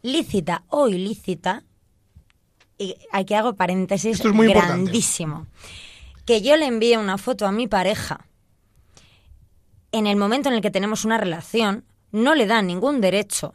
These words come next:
Speaker 1: ni, ni mientras dura la relación, ni cuando la relación se corta, a enviar esa foto, aunque yo la haya enviado queriendo. Y aquellos que reenvíen la foto son reos del mismo delito que el primero que la envió.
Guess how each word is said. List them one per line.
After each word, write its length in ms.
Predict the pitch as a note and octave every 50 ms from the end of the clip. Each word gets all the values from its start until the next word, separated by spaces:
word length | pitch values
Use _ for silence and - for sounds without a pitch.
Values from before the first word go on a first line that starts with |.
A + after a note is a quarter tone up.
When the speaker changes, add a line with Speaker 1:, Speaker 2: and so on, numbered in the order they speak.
| _ _ -
Speaker 1:
ni, 360 | - F#3 F#3+ F#3+ F3+ - - _ -
ni 200 | E3 F3 F3+ F3
mientras 400 | F3 F3 F3+ F3+ G3 - F3+ E3
dura 220 | A3 B3 C4+ C4+
la 60 | B3 G#3+
relación, 420 | F#3+ F3+ E3 E3+ - A3+ A3 G3+
ni 100 | F#3 F3
cuando 280 | D#3 F#3+ F3+ F3 F3+ E3+
la 120 | E3 E3
relación 520 | - D#3+ D#3+ D3+ D#3 - G#3+ A3+ B3+ A#3+ -
se 220 | - - E3+ D3+
corta, 500 | - G#3+ A#3+ A#3+ F3 - - G3 A#3 - _ _ _ _ _ - - - - -
a 120 | - A#3 B3
enviar 360 | C4+ B3+ G#3 F#3+ F#3+ G3+ A#3
esa 180 | B3+ - G3 F3
foto, 380 | - C4+ D4+ D4+ - - - - - - - - - -
aunque 460 | A#3+ B3 B3+ B3 A3 - A#3 G#3+ F#3
yo 140 | F3+ C#4 D4+
la 160 | D4+ C4+ A3+
haya 180 | A#3+ B3+ C#4+
enviado 380 | C#4 A#3+ A3 G#3+ G#3 A3+ C#4+ -
queriendo. 640 | - G3 F3+ F3+ G#3 B3+ C#4 C4+ A3+ D#3+ - - - _ _ _ _ _ _ - - - - - - - _ -
Y 300 | - C#4+ B3 D#3+ - _ _ _ _ -
aquellos 600 | - G#3+ G#3 G#3 - D#4 D#4 A#3 G#3 F#3 - -
que 140 | - G#3 G3
reenvíen 680 | E3+ E3+ F#3 F#3 F3+ F#3 G3 G3+ B3+ C#4 C4+ A3 F#3
la 80 | E3+ F3
foto 400 | - - B3+ A#3+ F#3+ A#3+ C4+ - _ - - - _ _ _
son 460 | - - - B3 B3+ A#3 G3 - - - - - _ _ _ _ -
reos 480 | - F#3+ A3 A#3 B3+ C4+ D4 D4+ C#4 -
del 200 | G3+ G3 G3 G3+
mismo 440 | A3+ C#4 E4+ D#4 - B3+ C4 A#3+ G#3
delito 400 | G3 G3+ G3 A#3 A#3 - D4+ D4+
que 80 | -
el 80 | A3 F3+
primero 340 | - F#3 F3+ F#3+ G3 A3 A#3
que 80 | -
la 80 | G3+ F#3
envió. 360 | F3 E3 E3 E3 D3+ - -